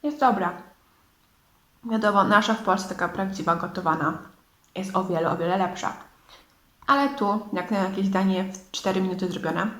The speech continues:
to jest dobra. Więc lecę jeść. No. Nie różni się niczym od tego, co wczoraj gotowałam,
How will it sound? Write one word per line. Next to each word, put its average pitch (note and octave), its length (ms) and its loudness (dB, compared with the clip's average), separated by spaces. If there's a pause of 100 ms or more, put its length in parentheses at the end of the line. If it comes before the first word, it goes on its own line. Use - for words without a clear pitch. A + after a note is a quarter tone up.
(520)
to - 80 -12
jest G2+ 200 -4
dobra. - 240 2 (540)
Więc G3 260 -8
lecę F#3+ 320 -2
jeść. G3 340 -4 (3000)
No. F4+ 140 0 (2500)
Nie A3+ 160 2
różni A#3 300 4
się A3+ 80 -2
niczym A3 280 2
od G#3 120 0
tego, G3 200 -4
co G#3 100 -8
wczoraj F#3+ 240 -2
gotowałam, F#3+ 720 2